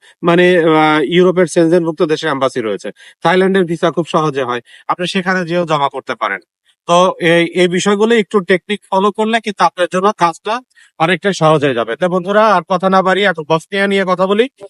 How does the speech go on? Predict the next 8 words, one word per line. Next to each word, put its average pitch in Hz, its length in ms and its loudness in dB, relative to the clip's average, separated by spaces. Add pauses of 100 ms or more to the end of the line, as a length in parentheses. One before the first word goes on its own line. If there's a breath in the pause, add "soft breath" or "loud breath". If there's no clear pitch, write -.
(540 loud breath)
বসনিয়াতে 220 720 0
আসলে 214 340 -2
কি - 280 -8
কি 240 180 -8
ধরনের 214 400 2
কাজের 170 360 0
ডিমান্ড 175 360 -2
রয়েছে 185 380 -4